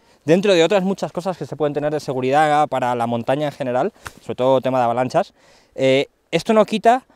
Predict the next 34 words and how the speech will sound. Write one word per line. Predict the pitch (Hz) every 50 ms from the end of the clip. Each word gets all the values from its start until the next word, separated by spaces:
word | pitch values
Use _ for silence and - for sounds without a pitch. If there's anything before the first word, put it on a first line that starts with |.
| _ _
lo | 143
que | 139 139
vamos | 147 175 180
a | 185
hacer | - 180 165
hoy | 185 185
es | - -
una | 175 170 165 165 160 160 156 156 151 147 147 147
introducción | 143 139 139 139 135 - - 156 135 131
breve, | 131 160 190 190 175
básica, | 156 170 196 190 - 180 165 175 185 202 - _ _ _ _ _
a | - 117 120
la | 123 123
utilización, | 123 - 135 123 - 123 117 - 160 165 185 185 175 180 160
cómo | 170 165 151
se | 165
tiene | 156 156 156
que | 147
buscar, | 147 147 143 - - 156 185 - _ _ _ _ _
no | 147 151 175 175
quita | - 196 185 226 220 160 135 147
a | 139
que | - - 147 139 135 131
lo | 127 131 131
más | 151 170 -
aconsejable | 220 196 202 175 190 165 - 180 180 196
es | 190 -
que | - - -
todos | - _ _ 180 180 190
los | 196 180 -
que | - 180 170 156
querráis, | - - 160 156 143 143 135 120 113 104 - - _ _ _ _ _ _ _
eh, | 120 123 127 120
tener, | 135 135 151 160 139 107 -